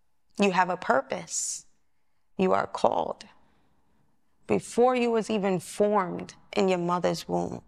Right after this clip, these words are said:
God has a purpose for you. That it may seem like there's no hope.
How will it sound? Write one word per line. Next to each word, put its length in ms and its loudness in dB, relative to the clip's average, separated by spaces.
God 280 0
has 220 -2
a 60 0
purpose 480 -2
for 260 0
you. 240 -4
That 180 2
it 120 0
may 180 2
seem 500 0
like 400 0
there's 300 4
no 140 2
hope. 460 0